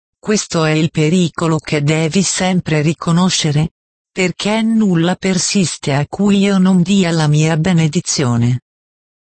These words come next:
Ma il dubbio è fatto per diminuire la mia benedizione se non lo affronti. Io ho pronti infiniti insegnamenti per te ed attendo solamente che solidifichi la tua fede.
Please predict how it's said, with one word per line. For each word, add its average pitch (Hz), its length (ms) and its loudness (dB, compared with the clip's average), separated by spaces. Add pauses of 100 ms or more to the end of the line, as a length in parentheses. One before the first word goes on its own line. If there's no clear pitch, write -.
(120)
Ma 156 120 2
il 143 160 0
dubbio 143 520 0
è 156 100 2
fatto 170 520 -4
per 170 200 -2
diminuire 165 720 2
la 143 140 0
mia 151 300 2
benedizione 147 1000 0
se 156 240 -2
non 156 220 2
lo 156 100 2
affronti. 139 800 -2 (720)
Io 220 220 2
ho 175 180 0
pronti 139 540 0
infiniti 175 760 2
insegnamenti 156 1000 0
per 127 240 -4
te 143 180 -4
ed 139 140 -4
attendo 147 540 0
solamente 131 840 0
che 147 160 -4
solidifichi 165 1000 -2
la 202 140 0
tua 196 260 -2
fede. 127 520 -2